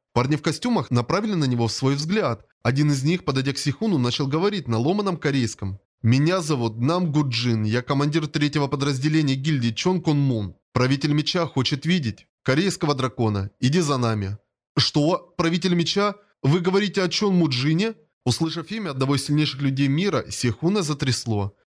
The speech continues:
Намгуджин сверкнул взглядом. «Не произноси его имя абы как. Иди за мной. Самолет готов». «Что?» Сихун заколебался.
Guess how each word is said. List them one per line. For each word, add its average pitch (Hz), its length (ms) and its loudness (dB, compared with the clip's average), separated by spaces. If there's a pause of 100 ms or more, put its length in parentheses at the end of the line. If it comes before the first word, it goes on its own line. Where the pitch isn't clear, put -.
(120)
Намгуджин 160 720 2
сверкнул 170 540 -2
взглядом. 113 640 -2 (220)
«Не 117 140 6
произноси 160 540 0
его 175 180 4
имя 170 260 2
абы 143 160 0
как. 117 400 -2
Иди 139 200 2
за 175 140 0
мной. 127 440 0
Самолет 156 440 0
готов». 131 400 -2 (280)
«Что?» 180 600 0 (100)
Сихун 135 440 -2
заколебался. 170 800 -2